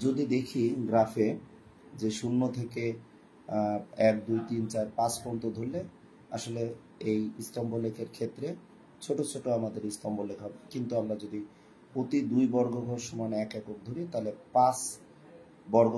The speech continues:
ঘর বলতে এখানে পাঁচ ঘর বলতে আমাদের দশটি বর্গ ঘর আসবে। এভাবে আমরা স্তম্ভ লেখ এঁকে নিতে পারি।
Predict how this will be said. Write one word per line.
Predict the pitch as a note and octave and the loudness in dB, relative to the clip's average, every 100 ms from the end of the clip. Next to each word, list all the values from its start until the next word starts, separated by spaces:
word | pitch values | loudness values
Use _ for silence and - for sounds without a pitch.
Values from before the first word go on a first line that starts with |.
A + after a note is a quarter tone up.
| G#2+ | 2
ঘর | A2 A2 | 2 2
বলতে | A2 A2 G#2+ | -2 -2 -4
এখানে | G#2+ G#2+ - | -6 -8 0
পাঁচ | A#2 A#2 - - G#2 G#2+ | 0 2 -2 -6 -6 0
ঘর | A#2+ A#2 | 0 0
বলতে | A2+ A2 | -2 -2
আমাদের | G#2+ A2 G#2 | -2 -2 2
দশটি | A2 - A2 | 0 0 -6
বর্গ | A2 G#2 G#2 | -4 -4 -8
ঘর | G2+ G2+ | -6 -10
আসবে। | G2+ C3+ E3+ - - B2 | -10 -12 -12 -14 -8 -6
এভাবে | B2+ C3 B2 | -4 -4 -4
আমরা | A2 C#3+ - - - - - - - | -4 -4 -6 -18 -20 -20 -20 -14 -8
স্তম্ভ | G#2+ A#2+ A2+ | -4 -2 0
লেখ | A2 A2+ - - | 0 -4 -6 -6
এঁকে | A2+ A2+ | -4 -4
নিতে | G#2+ G#2 | -4 -6
পারি। | G2+ C3+ | -6 -6